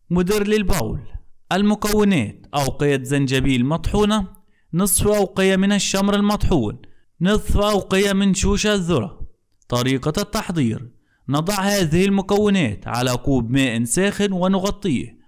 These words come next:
ثم نتركه لمدة خمس دقائق، ثم نصفيه ونحليه ونشرب منه صباحا ومساء. مقوي للقلب ومنعش له،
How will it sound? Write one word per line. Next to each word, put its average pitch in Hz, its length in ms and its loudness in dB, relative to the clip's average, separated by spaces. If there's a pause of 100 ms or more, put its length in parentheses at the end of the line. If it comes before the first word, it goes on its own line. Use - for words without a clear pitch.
(220)
ثم 135 420 0
نتركه 180 520 2
لمدة 175 520 0
خمس 180 360 -2
دقائق، 196 520 -2 (600)
ثم 190 280 2
نصفيه 208 680 2
ونحليه 202 920 0
ونشرب 131 500 0
منه 135 260 2
صباحا 180 580 0
ومساء. 175 640 0 (840)
مقوي 202 480 0
للقلب 185 640 0
ومنعش 190 560 0
له، 107 300 -2